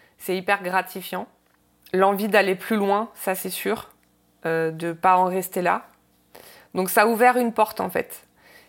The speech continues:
Mais, euh, une, une, une porte, euh, sur la longueur. Je me dis pas, tiens, ça va durer, euh, un laps de temps comme j'ai pu le faire, euh, avant. Sur la boucherie, tu vois, la boucherie, c'était pas mon truc.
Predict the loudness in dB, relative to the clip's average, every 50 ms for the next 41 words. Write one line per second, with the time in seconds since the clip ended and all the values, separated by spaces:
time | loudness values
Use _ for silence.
0 | _ _ -8 -4 -2 0 2 4 4 4 6 6 4 4 4 2 0 -2 -4 -6
1 | -6 -6 -4 -4 -4 -4 -4 -4 -4 -4 -4 -4 -4 -4 -4 -4 0 2 2 2
2 | 2 0 -2 0 2 2 2 0 0 -2 -2 -2 0 2 2 2 2 2 0 2
3 | 2 4 2 2 0 -4 -6 -4 -4 -4 -6 -2 2 4 4 4 2 0 0 0
4 | 0 0 0 0 0 2 2 0 0 -2 -2 0 0 0 2 2 2 2 2 4
5 | 2 2 0 0 0 0 2 2 2 2 0 -2 -4 -4 -2 0 0 0 0 0
6 | 0 -2 -2 -2 -4 -4 -4 -6 -8 -6 -2 2 2 4 4 2 2 0 0 0
7 | -2 -2 -2 -4 -6 -4 -2 -2 0 0 0 -2 -4 -6 -16 _ _ _ _ _
8 | _ _ _ _ _ _ _ -16 -14 -12 -8 -2 0 2 4 4 2 2 -2 -4
9 | -4 -6 -6 -6 -6 -2 -2 0 0 0 0 -2 -4 -6 -6 -6 -4 -4 -4 -2
10 | 0 0 0 0 -2 -4 -4 -6 -6 -6 -8 -12